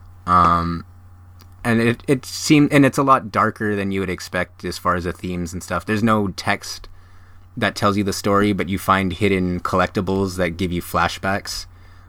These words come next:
of the girl's life before she was wherever she's at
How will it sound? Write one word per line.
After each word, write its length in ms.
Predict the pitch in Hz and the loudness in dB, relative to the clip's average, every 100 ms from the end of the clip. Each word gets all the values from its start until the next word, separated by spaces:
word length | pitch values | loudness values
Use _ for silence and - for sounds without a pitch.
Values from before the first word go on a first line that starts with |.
| - - | -14 -4
of 240 | 90 85 | -2 -2
the 60 | 87 | -4
girl's 360 | 87 90 82 | 0 0 -2
life 420 | 85 85 90 - - | -4 -4 -4 -8 -8
before 320 | 85 - 82 | -8 -6 -6
she 180 | - 85 | -6 -8
was 500 | 80 78 80 78 - 98 | -6 -8 -10 -10 -14 -14
wherever 520 | 92 85 85 85 87 | -10 -6 -4 -2 -4
she's 260 | - 82 | -6 -4
at 200 | 80 80 | -2 -2